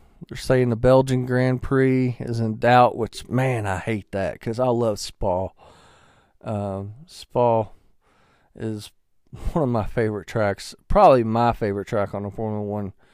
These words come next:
I don't know, Spa and Interlagos at Brazil, those two tracks are rock. Um, so, yeah, I don't know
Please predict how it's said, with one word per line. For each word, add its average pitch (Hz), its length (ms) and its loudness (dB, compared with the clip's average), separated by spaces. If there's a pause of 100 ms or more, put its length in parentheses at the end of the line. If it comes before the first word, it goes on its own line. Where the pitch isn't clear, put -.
(280)
I - 40 4
don't 220 120 8
know, 143 140 8
Spa 190 600 8
and 127 140 2
Interlagos 113 960 0
at 73 80 -10
Brazil, 98 540 -4
those 139 300 -4
two 104 160 -10
tracks 85 400 -6
are - 80 -14 (100)
rock. 92 560 -2 (480)
Um, 95 560 -4 (400)
so, - 160 -8
yeah, 101 240 0
I 113 60 0
don't 104 200 -4
know 107 380 -4